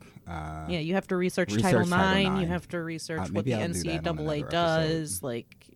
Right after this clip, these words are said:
Speaker 2: there's a lot. There's
Speaker 1: Insane.
Speaker 2: a lot to dig into.
Speaker 1: And may, like I said, hopefully maybe people will think twice before turning on an N C double A game,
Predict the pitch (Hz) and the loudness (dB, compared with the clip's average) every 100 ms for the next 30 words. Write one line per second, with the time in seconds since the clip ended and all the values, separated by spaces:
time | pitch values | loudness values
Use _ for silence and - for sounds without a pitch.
0 | - - _ - - 190 170 139 - - | -20 -20 _ -20 -6 -4 -2 -4 -8 -4
1 | 170 170 156 160 151 147 - 151 139 - | -4 -2 -4 -2 0 -2 -2 -8 -6 -6
2 | 143 147 151 151 - - 139 _ _ _ | -4 -4 -8 -8 -10 -10 -14 _ _ _
3 | _ _ _ - 104 101 101 - - 101 | _ _ _ -8 -4 -2 -2 -6 -8 -6
4 | 92 90 90 92 - 123 85 92 - 104 | -6 -6 -8 -8 -6 -6 -6 -6 -4 -2
5 | 98 90 87 87 85 - 90 - 85 80 | 0 -2 -2 -4 -6 -6 -8 -8 -8 -6
6 | 78 76 - - 85 82 78 76 76 76 | -8 -12 -18 -14 -8 -6 -6 -6 -8 -8
7 | 76 80 _ _ - 87 78 - 78 76 | -10 -14 _ _ -6 -6 -4 -8 -8 -8
8 | - 135 78 73 82 76 76 71 85 - | -14 -12 -12 -10 -8 -8 -8 -10 -10 -10
9 | - 67 67 71 113 113 98 85 85 | -10 -10 -10 -8 -4 -2 -2 -4 -8